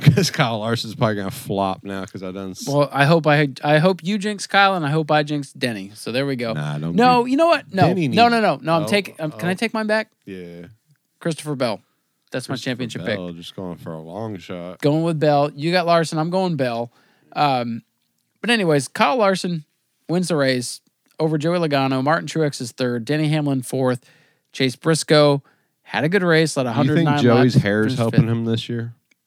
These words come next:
Speaker 2: Uh, definitely more aerodynamic. There's less resistance now.
Speaker 1: It's
Speaker 2: It,
Speaker 1: probably
Speaker 2: it's
Speaker 1: keeping the helmet up where you can see a little
Speaker 2: Right,
Speaker 1: bit
Speaker 2: keeps
Speaker 1: more.
Speaker 2: the helmet up, so there's more. Uh,
Speaker 1: <laughs>
Speaker 2: it's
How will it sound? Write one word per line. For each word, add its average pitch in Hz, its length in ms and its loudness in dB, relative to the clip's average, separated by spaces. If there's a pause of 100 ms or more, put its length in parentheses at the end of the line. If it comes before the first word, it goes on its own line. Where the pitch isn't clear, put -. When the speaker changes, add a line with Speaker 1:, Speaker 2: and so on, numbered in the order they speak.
(160)
Speaker 2:
Uh, 143 200 4
definitely 156 380 0
more 135 220 -4
aerodynamic. 127 640 -4
There's 117 200 -8
less 143 200 -2
resistance 131 600 -4
now. 151 220 2
Speaker 1:
It's 127 100 -2
Speaker 2:
It, 123 40 -16
Speaker 1:
probably 226 220 -6
Speaker 2:
it's 240 80 -18
Speaker 1:
keeping 165 260 -12
the 104 60 -8
helmet 127 340 -10
up 107 180 -12
where 110 140 -14
you 107 80 -14
can 85 160 -20
see 120 260 -16
a 104 60 -12
little 95 220 -14
Speaker 2:
Right, 190 240 4
Speaker 1:
bit 143 60 -4
Speaker 2:
keeps 202 200 0
Speaker 1:
more. 160 60 2
Speaker 2:
the 147 40 -2
helmet 196 280 -2
up, 226 180 -4
so 165 120 -6
there's 131 140 -4
more. 147 440 0 (100)
Uh, 113 280 -2 (140)
Speaker 1:
<laughs> - 160 -20
Speaker 2:
it's 139 220 -14